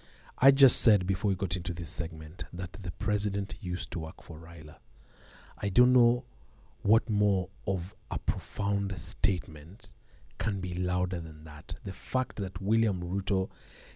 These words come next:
clinched the presidency on first try.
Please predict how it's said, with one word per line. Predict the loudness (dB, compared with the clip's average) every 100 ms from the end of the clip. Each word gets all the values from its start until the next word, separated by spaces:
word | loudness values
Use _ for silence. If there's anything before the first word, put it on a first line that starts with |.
| -12
clinched | 2 6 8 8 6 2
the | 2
presidency | 2 2 2 -2 -4 -8 -8 6
on | 8 8 6
first | -2 -14 6 8 8 4 -4 -6 -8
try. | 0 2 2 0 -8